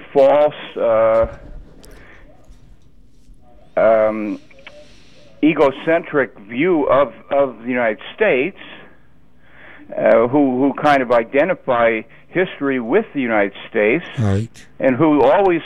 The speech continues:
Speaker 1: see America as the good. You know, we are the good, and, and, and, uh, the, and the other is the evil.
Speaker 2: Yes.
Speaker 1: Um,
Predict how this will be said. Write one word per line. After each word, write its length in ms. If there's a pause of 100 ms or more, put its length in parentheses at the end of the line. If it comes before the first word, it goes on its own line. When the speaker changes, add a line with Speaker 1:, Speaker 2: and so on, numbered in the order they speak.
Speaker 1:
see 160
America 720
as 240 (100)
the 100
good. 600 (1500)
You 120
know, 100
we 340
are 200
the 100
good, 340
and, 240
and, 340
and, 320
uh, 300
the, 220
and 120
the 160
other 300
is 240
the 80 (120)
evil. 680 (100)
Speaker 2:
Yes. 720 (300)
Speaker 1:
Um, 540